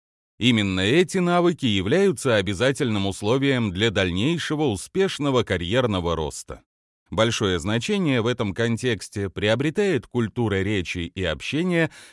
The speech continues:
которая выступает критерием коммуникабельности и коммуникативной компетентности. Учитывая то, что практическая деятельность множества людей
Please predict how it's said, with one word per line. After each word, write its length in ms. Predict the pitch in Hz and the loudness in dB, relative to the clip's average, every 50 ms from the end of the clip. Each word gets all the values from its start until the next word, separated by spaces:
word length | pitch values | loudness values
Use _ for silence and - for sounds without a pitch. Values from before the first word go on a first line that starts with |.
| _ | _
которая 440 | - - 117 120 202 208 202 180 160 | -2 -2 0 2 4 4 4 4 2
выступает 680 | 143 147 131 - - 139 - 147 156 156 151 135 - | 2 0 -2 -2 -2 -2 0 0 2 2 2 0 0
критерием 640 | - 127 120 131 113 - 120 113 104 98 95 92 92 | -2 -2 -2 -2 0 0 0 0 0 0 0 -2 -4
коммуникабельности 1160 | - - 101 95 98 95 95 - 180 190 185 180 160 156 156 151 139 - - 147 151 139 120 _ - | -4 -4 -4 -2 -2 -2 -2 0 0 0 0 0 0 0 0 -2 -2 -4 -4 -2 -2 -2 -2 _ -6
и 140 | - 214 | -8 -6
коммуникативной 920 | - - 180 147 123 113 95 - 104 90 - - 135 143 139 131 127 120 107 | -2 -2 0 2 2 0 0 0 -2 -4 -4 -4 -4 -2 0 0 0 0 0
компетентности. 1160 | - 117 110 101 - 95 92 - - 87 78 73 62 _ - 67 67 - - - - 62 - _ _ _ _ _ _ _ _ _ _ _ _ _ _ _ - | -2 -2 -4 -4 -4 -6 -8 -6 -6 -8 -8 -8 -10 _ -14 -14 -14 -14 -16 -18 -18 -18 -18 _ _ _ _ _ _ _ _ _ _ _ _ _ _ _ -4
Учитывая 600 | 117 139 - - 160 131 123 117 107 117 113 113 | -4 -2 0 0 -2 0 0 0 2 4 2 2
то, 200 | - - 123 123 | 2 0 -2 -4
что 260 | - - - 110 104 | -2 -2 -2 -4 -2
практическая 840 | 90 - 113 120 110 - - 131 107 - 120 98 - - 104 98 101 | -2 -2 -2 -2 -2 -2 -4 -4 -4 -4 -6 -6 -6 -4 -4 -2 -2
деятельность 760 | 92 80 120 120 110 92 - - 95 98 98 95 92 - - | -2 -2 -2 -2 -2 -2 -4 -4 -4 -4 -4 -4 -6 -6 -6
множества 600 | 92 98 107 113 117 104 87 98 - - - 95 101 | -4 -2 -2 0 -2 -2 -4 -4 -8 -8 -6 -4 -4
людей 460 | 104 107 101 87 113 123 110 98 | -2 -2 -4 -2 -2 -2 -2 -2